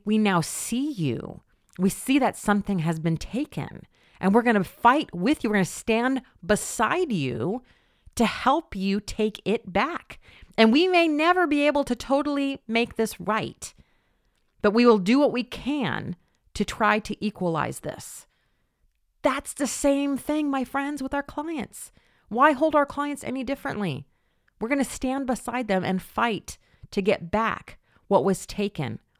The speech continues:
or at least a monetary representation of what was taken. But what we're not doing is holding them as broken and showing the jury how broken they are,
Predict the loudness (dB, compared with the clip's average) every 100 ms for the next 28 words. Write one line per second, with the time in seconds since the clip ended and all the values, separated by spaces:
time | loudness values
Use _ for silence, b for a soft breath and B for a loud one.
0 | _ 0 0 0 -2 -2 -2 -2 -4 -4
1 | -6 -4 -2 -4 -4 -4 -2 -4 -2 -4
2 | -4 -8 -10 -10 -12 -14 -18 -20 -20 -20
3 | -20 b b b b b b b -14 -10
4 | -6 -4 -2 0 -2 -4 -4 -6 -6 -14
5 | -18 _ _ _ -8 -6 -4 -4 -2 -2
6 | -4 -6 -6 -6 -8 -10 -12 -16 _ _
7 | _ _ -4 -4 -4 -2 -4 -4 -4 -4
8 | -6 -8 -8 -8 -10 -8 -8 -10